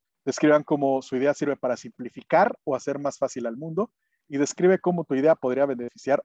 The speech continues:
a la humanidad, ¿no? Eso póngalo dentro del Canvas, es un desarrollo, eh, intelectual personal que ustedes, este, deben de,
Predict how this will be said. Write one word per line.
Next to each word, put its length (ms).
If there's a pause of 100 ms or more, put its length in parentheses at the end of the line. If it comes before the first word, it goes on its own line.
a 140
la 80
humanidad, 400
¿no? 160
Eso 200
póngalo 360
dentro 260
del 120
Canvas, 320
es 100
un 100
desarrollo, 680 (380)
eh, 240
intelectual 680
personal 640
que 120
ustedes, 400
este, 240
deben 280
de, 300